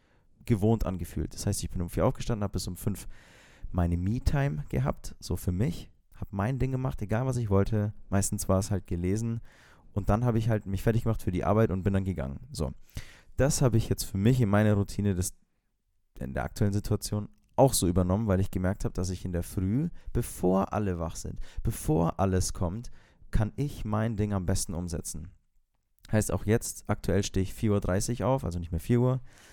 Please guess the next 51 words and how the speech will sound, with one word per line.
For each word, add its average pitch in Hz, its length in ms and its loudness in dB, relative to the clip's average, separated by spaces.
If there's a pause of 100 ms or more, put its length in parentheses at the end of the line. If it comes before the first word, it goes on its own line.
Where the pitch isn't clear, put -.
(280)
sondern 92 200 -2
vier 80 160 -2
Uhr 80 60 -4
dreißig. 139 480 -2 (460)
Bis 107 140 4
um 98 120 0
fünf - 300 2
Uhr 104 120 0
nehme 101 160 2
ich 92 80 0
mir 95 100 0
mein 87 160 2
Buch, 131 260 2
was 101 140 2
es 98 100 -2
auch 90 120 -4
immer 95 180 -4
gerade 85 260 -6
ist, - 380 -4 (160)
und 104 160 -4
lese 85 280 -2
erstmal 85 260 -4
ein - 40 -6
bisschen 82 260 -6
was. - 240 -10 (260)
Dann 95 160 -2
mache 95 200 -4
ich 90 80 -10
von 92 180 -4
um 87 120 -4
fünf, 123 420 -4 (1200)
ähm, 92 540 0 (180)
meistens 101 380 0
bis 95 200 -4
um 82 120 -6
sechs 104 300 -4
Uhr 113 160 0
ungefähr 101 580 -2 (320)
mein 82 480 -2
Workout. 131 440 0
Dadurch, 98 320 2
dass 98 260 -4
das, - 280 -6
das 123 160 -8
kommt 120 160 -10
jetzt 113 120 -4
halt - 140 -4
alles 113 220 0
so 113 80 -2
zusammen, 101 360 2
deswegen, 95 440 0